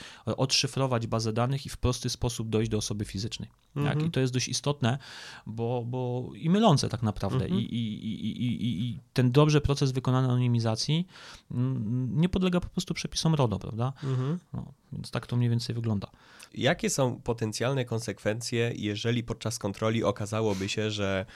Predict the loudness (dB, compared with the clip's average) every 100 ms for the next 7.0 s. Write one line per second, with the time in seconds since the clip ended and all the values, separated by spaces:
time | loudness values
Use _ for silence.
0 | -20 -4 0 2 2 2 2 2 2 0
1 | -4 -6 -6 -6 -8 -8 -10 -10 -10 -10
2 | -10 -8 -2 -2 -2 0 2 2 0 -2
3 | -12 _ -2 2 4 4 2 -2 -6 -4
4 | -2 -2 -4 -4 -4 -6 -8 -4 -4 -2
5 | -6 -4 -4 -4 -4 -4 -2 -4 -6 -14
6 | -18 _ -4 -2 0 -2 -6 -14 -18